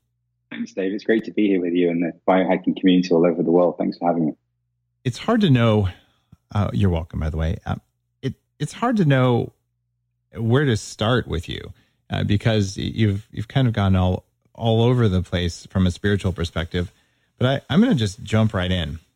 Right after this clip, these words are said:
Speaker 2: At the Bulletproof, or at the Biohacking Conference last year was its, uh, seventh year. On stage, at the end of the conference, I closed with a meditation. And I, I asked everyone in the audience, you know, there's fifteen hundred people or so in the room.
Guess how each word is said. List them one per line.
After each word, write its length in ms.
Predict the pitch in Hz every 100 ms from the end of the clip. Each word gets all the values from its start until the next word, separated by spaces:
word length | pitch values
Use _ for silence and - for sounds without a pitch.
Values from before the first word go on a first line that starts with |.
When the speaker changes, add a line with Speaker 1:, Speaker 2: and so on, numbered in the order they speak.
| _
Speaker 2:
At 160 | 113 113
the 260 | 117 95 92 _ _ _ _
Bulletproof, 560 | 135 151 151 160 139 -
or 220 | - 104
at 260 | 98 - 110
the 80 | 101
Biohacking 680 | 104 110 107 110 107 98
Conference 680 | 98 98 101 - 87 80 -
last 320 | 90 82 85
year 140 | 82 85
was 180 | 87 85
its, 320 | 82 - -
uh, 160 | 80 82
seventh 480 | - 107 107 113
year. 280 | 95 65 64 - _ _ _ _ _ _ -
On 200 | 98 101
stage, 560 | - 104 87 80 - - _ _ _ _ _ _
at 160 | - 98
the 140 | 98
end 140 | 98 104
of 80 | 107
the 80 |
conference, 560 | 110 90 87 82 82 - -
I 100 | 95
closed 640 | - - 92 87 87 - _ _ _ _ _ _ _ _ _ -
with 140 | 101
a 40 | 95
meditation. 680 | 87 82 135 131 - - -
And 140 | 85
I, 140 | 80 - _ _ -
I 60 |
asked 160 | 85 90
everyone 200 | 90 98
in 60 | 98
the 80 |
audience, 400 | 82 80 82 85
you 60 | 80
know, 40 |
there's 240 | 80 80 - _ _ - - -
fifteen 320 | - 90 87
hundred 260 | 82 87 82
people 240 | 87 82
or 60 | 82
so 160 | - 85
in 60 |
the 60 | 85
room. 200 | 92